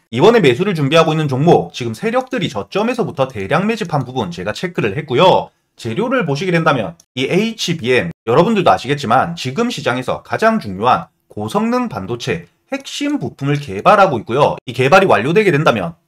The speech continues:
국내에서는 독점 가능성이 상당히 높습니다. 이렇게 독점 가능성을 가지고 있는 이 기업에 대해서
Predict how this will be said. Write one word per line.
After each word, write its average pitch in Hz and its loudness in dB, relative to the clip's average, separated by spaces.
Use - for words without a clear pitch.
국내에서는 147 0
독점 240 0
가능성이 110 0
상당히 180 0
높습니다. 98 -6
이렇게 214 2
독점 277 2
가능성을 190 4
가지고 196 0
있는 120 0
이 131 -6
기업에 160 2
대해서 107 4